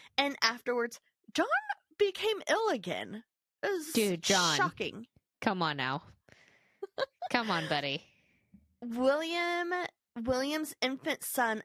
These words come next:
Speaker 1: Alfred, also became sick 'cause remember he had that, that
Speaker 2: With the, yeah.
Speaker 1: with the maid.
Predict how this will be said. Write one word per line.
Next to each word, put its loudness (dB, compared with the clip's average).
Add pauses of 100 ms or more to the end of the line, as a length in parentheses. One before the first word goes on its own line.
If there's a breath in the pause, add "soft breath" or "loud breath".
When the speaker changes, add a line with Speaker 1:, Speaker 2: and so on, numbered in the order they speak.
(120)
Speaker 1:
Alfred, 0 (140)
also 2
became -4
sick -4
'cause -2
remember -2
he -4
had 0
that, 2 (480)
that 0
Speaker 2:
With -2
the, 0 (300)
yeah. 0 (160)
Speaker 1:
with -2
the -12
maid. -4